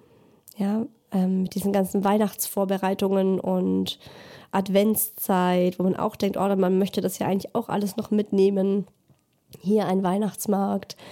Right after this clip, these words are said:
da eine Adventsfeier, ähm, alle möglichen, ja, kleineren To-Dos für Geschenke besorgen und mit Freunden sich treffen,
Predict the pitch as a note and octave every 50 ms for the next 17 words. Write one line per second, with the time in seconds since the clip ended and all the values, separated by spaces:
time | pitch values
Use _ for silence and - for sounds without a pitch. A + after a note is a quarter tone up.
0 | - - - - - - - A3 G#3 G3+ G3+ G3+ G3 F#3+ F#3+ F#3+ F#3+ F#3 - -
1 | - - - - G#3 G#3 G#3 G#3+ G3+ - - - - G#3 G3 G3 G3+ F#3+ F#3+ F#3+
2 | F#3+ F#3+ F#3+ G3 - - - - - - - - _ _ - G#3 G#3 G#3 A3 G#3
3 | G3 F#3+ F#3+ A3 - - G3+ G3+ G3+ G#3 G3+ G#3 - - F3 - G#3 G3+ G3+ G3+
4 | G3+ G3+ - - - - G#3+ - - A#3+ G#3 G3+ G3 G#3 G3+ - - - - G#3
5 | G#3 G#3+ G#3 G3+ G3+ G3+ G3+ G3 - A3 G#3 G3+ A3 G#3 G#3 G#3+ G#3 G3+ - -
6 | - - G#3 F#3+ F#3 F3+ - A3 G#3 - A3 G3+ G#3+ G3 G3 F3+ F3+ F3+ - -
7 | F3+ F3 E3 E3+ E3+ E3+ F3 E3+ E3+ D#3+ E3+ E3+ E3+ - - - A#3 A#3 - -
8 | - F3 F#3 F3+ - - F#3 F#3 F#3 F3+ - - - F3 F3+ - F3 E3+ F#3+